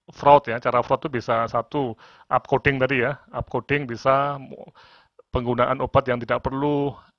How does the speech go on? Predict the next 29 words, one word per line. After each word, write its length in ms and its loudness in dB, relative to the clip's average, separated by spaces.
admisi 400 -4
rumah 240 -2
sakit 240 -4
yang 240 -4
tidak 320 -8
sepatutnya 640 -6
atau 80 -6
tidak 320 -8
seharusnya, 720 -4
kemudian 320 -2
operasi 320 0
harusnya 320 0
sekali 320 0
atau 160 -2
dua 160 -2
kali 240 -4
berjalan 480 0
bisa, 400 4
itu 160 -6
dibikin 400 -4
empat 160 0
kali 240 0
atau 160 -2
lima 160 -4
kali 400 -4
untuk 240 -10
menambah 560 -4
debundling 560 0
namanya, 240 -4